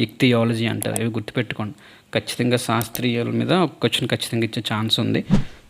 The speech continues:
ఇంకా ఉపగ్రహాలు లేని గ్రహాలు బుధుడు, శుక్రుడు. అలాగే గ్రహాల మీద నాకు సౌరకూటం మీద కూడా క్వశ్చన్ చూడండి. సౌరకూటం మీద మా ఛానల్లో ఒక వీడియో ఉంది, అది కూడా ఒకసారి చూడండి కుదిరితే. So వీటి మీద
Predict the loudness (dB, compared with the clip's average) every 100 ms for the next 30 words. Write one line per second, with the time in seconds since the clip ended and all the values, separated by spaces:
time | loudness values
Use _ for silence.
0 | -4 2 2 4 2 4 2 4 4 4
1 | 4 2 2 2 2 2 0 0 2 0
2 | -2 -2 0 0 0 0 -6 -20 -20 -20
3 | -2 2 4 4 2 2 2 2 0 0
4 | 4 4 4 2 0 0 0 0 0 0
5 | -2 -2 -2 0 -2 0 2 2 2 0
6 | 0 0 -2 -4 -6 -10 -20 -20 _ -4
7 | -2 2 2 2 2 2 2 0 0 0
8 | 0 -6 -16 -18 -10 0 4 6 6 6
9 | 2 0 0 0 2 0 0 -2 -2 -2
10 | -2 -4 -6 -4 -8 -10 -20 -20 -20 _
11 | -4 0 0 -2 -14 -2 2 4 4 2
12 | 2